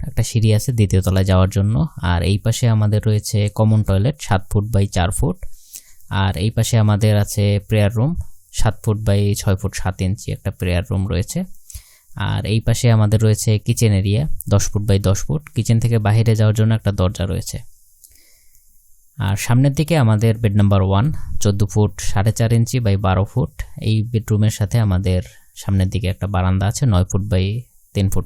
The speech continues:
পাঁচ ইঞ্চির। আর পিছনের দিকে আমাদের রয়েছে বেড নাম্বার টু, চোদ্দ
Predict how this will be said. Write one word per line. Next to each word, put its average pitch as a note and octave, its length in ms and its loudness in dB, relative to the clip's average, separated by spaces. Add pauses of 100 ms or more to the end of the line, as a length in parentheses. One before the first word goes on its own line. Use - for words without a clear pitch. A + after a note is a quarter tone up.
পাঁচ F#2 220 -2
ইঞ্চির। F#2+ 340 -4 (640)
আর F#2+ 200 -2
পিছনের B2 320 4
দিকে A#2 180 2
আমাদের A2+ 280 4
রয়েছে A2 320 0
বেড G#2 180 0
নাম্বার G2 240 2 (100)
টু, A#2 100 2 (500)
চোদ্দ G#2 180 0